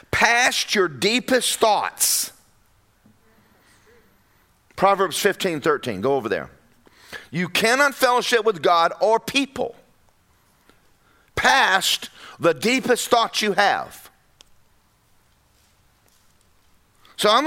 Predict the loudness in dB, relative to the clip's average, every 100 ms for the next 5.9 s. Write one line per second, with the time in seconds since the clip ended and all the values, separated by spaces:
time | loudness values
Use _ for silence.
0 | 0 0 0 0 0 0 0 -2 -2 -4
1 | -2 0 0 -2 -6 -8 -2 0 2 2
2 | 0 -2 -6 -20 _ _ -20 -20 -20 -20
3 | -6 -2 0 -2 -2 -2 -2 -4 -2 0
4 | 0 -4 -6 -6 -2 0 0 -2 -2 -2
5 | -2 -2 -2 -2 -2 -4 -4 -8 -12